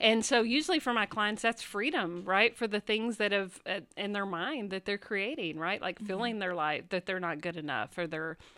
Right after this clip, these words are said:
Speaker 1: lost, or they can't let this particular situation go, right?
Speaker 2: Yeah.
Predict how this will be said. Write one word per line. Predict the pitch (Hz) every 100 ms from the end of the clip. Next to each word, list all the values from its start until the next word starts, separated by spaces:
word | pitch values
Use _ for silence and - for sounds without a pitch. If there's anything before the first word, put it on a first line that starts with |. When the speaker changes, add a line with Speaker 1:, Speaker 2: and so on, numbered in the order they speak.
| -
Speaker 1:
lost, | 165 180 165 160 185
or | 175
they | 170
can't | - 214 -
let | 180 175
this | 170 -
particular | - 180 170 165 165
situation | - 165 165 151 156 - 156
go, | 151 - 160
right? | 160 165 185
Speaker 2:
Yeah. | -